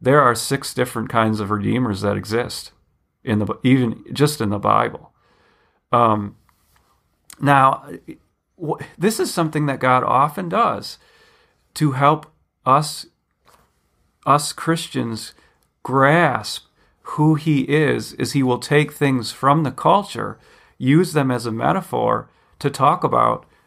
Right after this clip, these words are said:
uh, what he does in our life. And here's what he, the, I think the better, the,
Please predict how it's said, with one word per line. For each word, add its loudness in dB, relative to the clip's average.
uh, 0
what 0
he -2
does 2
in -6
our 0
life. -2
And -2
here's 0
what -2
he, -6
the, 0
I 2
think -2
the 2
better, 0
the, -8